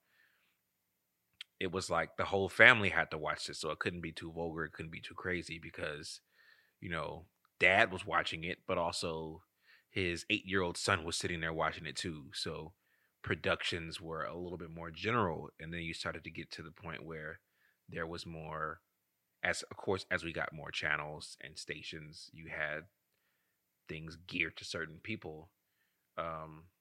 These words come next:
and now we're seeing that with films, where it, it would, uh, obviously it's still a little bit more generalized, because niches don't necessarily mean more money, and you want more, you want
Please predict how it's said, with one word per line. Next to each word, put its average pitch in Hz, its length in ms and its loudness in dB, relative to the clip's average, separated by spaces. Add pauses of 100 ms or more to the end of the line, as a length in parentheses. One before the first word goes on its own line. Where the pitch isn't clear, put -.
(140)
and 82 480 0 (180)
now 92 480 4
we're 85 220 -4
seeing 82 380 -2
that 82 220 0
with 90 140 -2
films, 90 600 4
where 78 240 -4
it, 82 240 -2
it 82 120 -4
would, 82 140 -6 (260)
uh, 50 60 -2 (100)
obviously 98 520 6
it's 78 100 -6
still 92 540 -2 (640)
a 87 80 0
little 98 320 4
bit 92 220 2
more 95 240 0
generalized, 113 800 4
because 80 800 -6 (1500)
niches 98 680 2
don't 92 260 2
necessarily 92 680 2
mean 92 280 0
more 87 200 0
money, 104 560 2 (100)
and 85 240 -2
you 92 120 0
want 92 200 0
more, 87 320 -4
you 101 180 -2
want 104 220 0